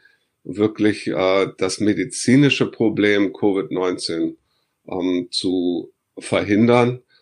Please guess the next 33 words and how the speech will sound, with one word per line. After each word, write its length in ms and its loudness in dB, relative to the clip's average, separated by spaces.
und, 340 -2
äh, 220 0
das 240 0
in 140 0
den 140 2
Griff 200 -2
zu 180 -6
kriegen 300 -6
in 160 -6
der 160 -4
Gesellschaft. 680 -4
Und 260 0
da 160 6
sind 240 4
uns, 200 2
muss 200 2
man 160 2
ganz 240 0
klar 240 -2
sagen, 600 2
ähm, 540 0
deswegen 720 -2
hinken 360 2
die 140 -6
Vergleiche 540 -2
mit 180 -6
anderen 280 -2
Ländern 400 -2
manchmal 380 -6
auch 120 -8
so 140 -8
ein 80 -8
bisschen, 400 0